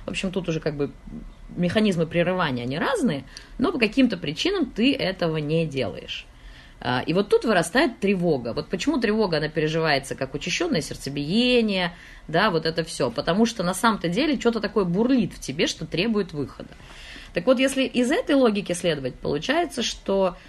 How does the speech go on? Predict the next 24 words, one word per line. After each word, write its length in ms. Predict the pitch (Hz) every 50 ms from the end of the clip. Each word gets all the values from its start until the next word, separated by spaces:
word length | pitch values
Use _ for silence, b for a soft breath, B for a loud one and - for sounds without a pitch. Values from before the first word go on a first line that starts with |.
| B B -
тревога 320 | - 180 208 277 262 262
щас 160 | 233 226 208
должна 420 | 185 185 196 208 208 196 214 214 196
немножко 460 | 175 156 160 165 165 151 139 - -
падать, 440 | 131 - - 208 285 349 453 415 -
потому 280 | - - - 165 175 202
что 160 | - - 185
чуть 220 | 180 - 269 240
больше 340 | 190 170 202 247 247 - 202
возможностей 580 | 170 165 165 170 165 156 156 147 135 - - 143
делать 280 | 143 185 269 320 277
щас 200 | - - 151 170
появилось. 760 | - - - 175 156 147 139 131 104 - - - - - - B B B B B B B B -
Пока 200 | 139 - 165 151
мы 120 | 151 151
были 180 | 147 151 135 131
совсем 400 | - 131 127 - 175 151 143 139
заперты 400 | 139 123 - - - - - 135
дома, 400 | 143 196 294 359 349 339 294 B B B B
вообще 380 | - 175 170 - - - 175 165
ничего 260 | 147 135 139 - 123
было 140 | 127 127 123
нельзя 320 | 123 123 120 123 123 117
делать. 300 | 117 110 107 - - -